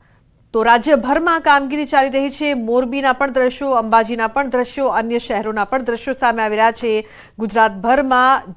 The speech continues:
જે પણ ગેરકાયદેસર દબાણો છે તે તોડવામાં આવી રહ્યા છે. અત્યારે આપ ચાર શહેરથી અલગ અલગ દ્રશ્યો છે તે જોઈ રહ્યા છો. તો મોરબીની સાથે અંબાજીમાં પણ કાર્યવાહી થઈ રહી છે.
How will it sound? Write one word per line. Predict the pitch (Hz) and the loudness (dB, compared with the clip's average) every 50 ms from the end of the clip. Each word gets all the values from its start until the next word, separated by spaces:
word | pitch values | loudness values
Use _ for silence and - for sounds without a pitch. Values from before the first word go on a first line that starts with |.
| - - | -14 -8
જે | - 269 285 | -4 -4 -4
પણ | 285 294 302 247 190 | -2 0 0 -2 -2
ગેરકાયદેસર | 180 175 208 208 202 202 214 202 196 196 196 233 208 | 0 -2 -2 -2 -2 -2 -4 -4 -4 -6 -8 -8 -8
દબાણો | 190 180 180 185 185 208 240 277 269 | -6 -6 -4 -2 -2 0 0 -2 -4
છે | 277 - 233 226 247 247 - - - _ _ _ _ | -4 -4 -4 -4 -4 -4 -8 -18 -20 _ _ _ _
તે | - 320 339 349 | -2 -2 0 -2
તોડવામાં | 339 339 - 277 254 240 240 240 233 233 226 | -2 -2 0 0 2 2 2 2 2 2 0
આવી | 214 208 208 | 2 0 -2
રહ્યા | 208 226 233 233 | -2 -2 -2 -2
છે. | 226 - 302 | -2 -2 -4
અત્યારે | 262 - - 233 220 220 226 | -4 -4 -2 -4 -2 -2 0
આપ | 214 208 208 - - | 0 -2 -2 -2 -8
ચાર | 202 - - - 277 269 277 285 269 | -8 -8 -4 0 4 4 4 4 2
શહેરથી | 277 - 254 233 233 220 226 240 233 220 214 214 - - _ _ _ | -2 -4 -2 -2 -2 -4 -6 -8 -8 -8 -8 -10 -14 -20 _ _ _
અલગ | 208 247 302 320 320 294 | 0 2 4 4 4 2
અલગ | 277 254 247 226 226 | 2 0 0 -2 -2
દ્રશ્યો | 196 220 220 220 - - 294 285 262 | -4 -4 -6 -6 -6 -4 -4 -4 -4
છે | - - - 214 202 208 | -4 -6 -4 -4 -4 -4
તે | 202 - - 254 233 196 180 | -6 -4 -2 0 0 0 0
જોઈ | 180 185 185 180 | -4 -6 -6 -6
રહ્યા | 170 170 185 | -4 -4 -6
છો. | 185 - 233 208 175 - - _ _ _ _ _ _ - | -4 -4 -6 -8 -8 -8 -14 _ _ _ _ _ _ -12
તો | 202 | -8
મોરબીની | 190 202 208 208 208 233 226 240 233 | -4 -4 -4 -2 -4 -4 -6 -6 -4
સાથે | - 254 220 220 - 247 | 0 -2 -2 0 0 -2
અંબાજીમાં | 220 208 202 208 208 202 220 214 214 202 208 - | -2 2 2 0 0 0 -4 -2 -2 -2 -2 0
પણ | 254 254 254 | -2 -2 0
કાર્યવાહી | 247 254 240 226 220 226 226 247 | 0 0 0 2 2 -2 -4 -4
થઈ | 240 - 240 226 | -6 -4 -4 -2
રહી | 220 240 247 240 | -2 -2 -4 -6
છે. | 247 - 240 233 233 240 - | -6 -4 -4 -4 -4 -4 -8